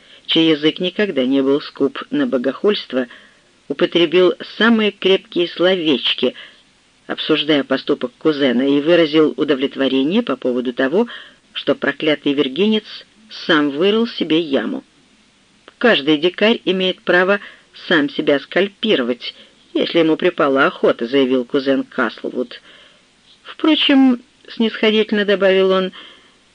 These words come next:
«очень может быть, что кузен Уоррингтон был так оглушен боевыми кличами во время похода Брэддока,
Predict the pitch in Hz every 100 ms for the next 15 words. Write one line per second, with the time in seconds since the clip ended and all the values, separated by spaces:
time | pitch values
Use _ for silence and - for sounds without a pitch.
0 | _ 277 - 240 226 214 214 190 220 -
1 | - 196 190 196 - 185 180 180 - 202
2 | 202 170 180 175 - 170 - - 147 156
3 | 170 - 135 131 147 151 165 147 139 -
4 | 185 170 - 131 127 131 - - _ 143
5 | 165 160 135 131 160 - 147 135 135 147
6 | 120 123 143 185